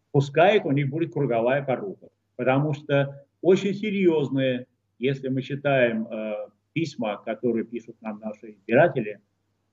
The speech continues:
а нормальный депутат обязан читать, да, он видит, что каждый день криком люди кричат, что творится.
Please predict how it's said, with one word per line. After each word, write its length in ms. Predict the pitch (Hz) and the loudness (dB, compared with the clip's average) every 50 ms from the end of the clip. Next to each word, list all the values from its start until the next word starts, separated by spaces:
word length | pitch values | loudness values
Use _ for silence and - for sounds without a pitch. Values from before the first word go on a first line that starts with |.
| _ _ _ _ _ _ - | _ _ _ _ _ _ 0
а 280 | 135 123 110 107 - - - - _ _ _ | 0 2 2 0 -2 -6 -14 -20 _ _ _
нормальный 460 | - 120 123 120 123 127 123 113 107 | 0 0 2 4 4 4 2 2 0
депутат 480 | 101 107 - 123 120 - - 113 107 - | -4 -6 -8 -8 -8 -4 -4 -4 -4 -4
обязан 440 | 110 - - 143 170 170 151 147 123 | -6 -2 0 2 2 2 0 -2 -6
читать, 420 | - - 113 _ - 107 101 95 - _ _ _ _ _ - | -8 -10 -16 _ -12 -12 -12 -12 -14 _ _ _ _ _ -6
да, 180 | 113 131 147 | -4 -2 0
он 200 | - 175 190 190 | 2 4 4 4
видит, 280 | 165 185 202 170 139 135 | 4 4 2 2 2 0
что 160 | - - 110 | 0 -4 -6
каждый 440 | - - 151 180 175 160 151 147 127 | -2 0 2 2 2 0 0 -4 -4
день 340 | 107 127 151 160 151 139 - | -2 -4 -4 -4 -4 -4 -2
криком 400 | 131 135 156 - - 131 117 120 | -2 -2 -2 -2 -4 -4 -2 -2
люди 180 | 131 123 120 117 | -2 -2 -2 -4
кричат, 460 | - 117 113 110 - - 165 170 151 | -6 -6 -6 -6 -4 -2 -2 -2 -2
что 240 | - - - 151 147 | -6 -8 -6 -8 -4
творится. 600 | - 139 123 120 107 98 95 - - - - | 0 0 0 0 0 -4 -10 -12 -14 -20 -20